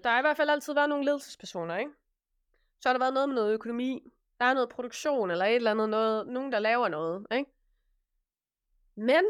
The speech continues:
altså, det har jo ikke været nødvendigt for os at skulle have sådan en, en menneskeafdeling, og der er, er der også nogle synergier mellem marketing og H R. Fordi der er faktisk mange virksomheder, hvor de der, øh, marketing, H R, det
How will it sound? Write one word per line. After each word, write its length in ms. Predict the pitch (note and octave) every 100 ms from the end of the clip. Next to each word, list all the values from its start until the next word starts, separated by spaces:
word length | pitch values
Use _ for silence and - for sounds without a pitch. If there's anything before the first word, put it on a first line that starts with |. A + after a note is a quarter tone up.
| G4+ _ _ -
altså, 160 | A#3+
det 180 | B3 C#4+
har 120 | C4
jo 80 | B3+
ikke 120 | E4
været 160 | A#3+ A3+
nødvendigt 580 | A3+ A3+ D#4 E4+ F3 -
for 180 | A3+
os 140 | G#3+ A3+
at 60 |
skulle 200 | G#3+ A3
have 120 | A#3+ C#4
sådan 320 | D4 A3 G3
en, 120 | A3 A3
en 180 | -
menneskeafdeling, 1160 | G#3 G#3+ G#3+ C#4 D#4+ - - D#3+ F3 G#3 F3+ F3+
og 100 | A#3
der 60 |
er, 300 | F#4 D#4 C4+ C#4+
er 140 | - D4+
der 80 |
også 260 | C#4+ D#4+ E4
nogle 160 | B3+ A3+
synergier 400 | B3 A#3+ D4+ B3
mellem 220 | B3 A#3
marketing 580 | A#3+ C#4+ - A3+ G3 -
og 120 | - G3+
H 40 |
R. 300 | B3+ F#3+ F3 - _ _ _ _ _ -
Fordi 100 | C#4+
der 60 | C4+
er 60 |
faktisk 240 | B3+ D4+ E4
mange 240 | D4+ E4+
virksomheder, 500 | D#4+ F4+ C#4+ A#3 E3+ G#3 A3+ G#3+ G#3+
hvor 160 | C#4+
de 140 | C4 C#4+
der, 500 | C4 G3 D#3+ D#3 G#3
øh, 60 |
marketing, 640 | G#3 A3+ D4+ D4+ G#3 F#3 G#3
H 40 |
R, 280 | C#4+ G3
det 100 | G3